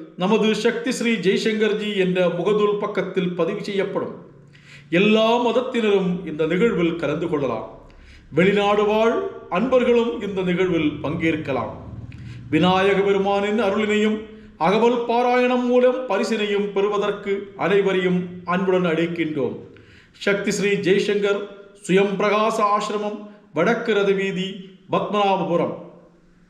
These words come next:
இவ்வாறு அவர் குறிப்பிட்டுள்ளார். அன்பர்களே, ஹிந்து தர்மத்தின் மேம்பாட்டிற்காக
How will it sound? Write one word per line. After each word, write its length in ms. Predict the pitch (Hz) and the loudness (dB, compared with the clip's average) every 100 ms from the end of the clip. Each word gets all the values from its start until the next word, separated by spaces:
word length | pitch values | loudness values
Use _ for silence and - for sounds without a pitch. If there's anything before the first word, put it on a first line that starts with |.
| _ _ _ _ _ _ _ _ _ _ | _ _ _ _ _ _ _ _ _ _
இவ்வாறு 360 | 190 214 240 214 | -2 2 4 4
அவர் 240 | 185 175 | 0 -2
குறிப்பிட்டுள்ளார். 640 | 165 143 - 123 113 107 - - _ _ _ _ _ _ - | -6 -8 -10 -10 -10 -10 -14 -20 _ _ _ _ _ _ -2
அன்பர்களே, 480 | 180 185 175 156 110 - - - - _ _ _ _ _ _ _ _ - | 2 4 4 2 -2 -8 -14 -20 -20 _ _ _ _ _ _ _ _ -4
ஹிந்து 240 | 208 202 | -2 2
தர்மத்தின் 480 | 202 208 202 208 233 - - | 2 2 2 0 -2 -2 -4
மேம்பாட்டிற்காக 920 | 160 180 180 180 - 170 - 165 165 | 0 2 4 2 -2 -8 -4 -4 -2